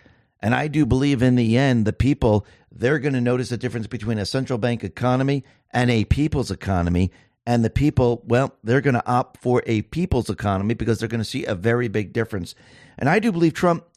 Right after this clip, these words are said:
he's gonna be pushing out these solutions all throughout this year, and he's gonna continually mention it, and you're going to see the economy actually fall apart. You're gonna see layoffs. But Trump, he's gonna let everyone know,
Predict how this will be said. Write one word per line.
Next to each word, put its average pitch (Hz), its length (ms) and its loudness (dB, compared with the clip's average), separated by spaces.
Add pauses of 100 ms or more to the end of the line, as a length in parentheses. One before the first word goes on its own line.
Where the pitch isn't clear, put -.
he's 180 240 -4
gonna 170 180 -4
be 135 320 -2 (480)
pushing 175 380 0
out 147 200 2
these 120 160 -4
solutions 120 720 -4 (640)
all 160 260 6
throughout 135 500 0
this 113 320 -2
year, 95 640 2
and 110 180 0
he's 113 160 0
gonna 117 200 0
continually 127 560 -4
mention 123 440 0
it, 123 220 -2 (340)
and 117 240 0
you're 123 180 2
going 151 200 0
to 117 60 -6
see 143 180 -2
the 120 100 0
economy 127 560 2
actually 113 640 -2
fall 117 320 4
apart. 113 340 0
You're 104 80 -10
gonna 107 140 -2
see 135 180 -2
layoffs. 113 560 2 (300)
But 120 140 0
Trump, 175 340 0 (240)
he's 156 240 -4
gonna 151 220 0
let 131 180 2
everyone 127 400 0
know, 156 180 2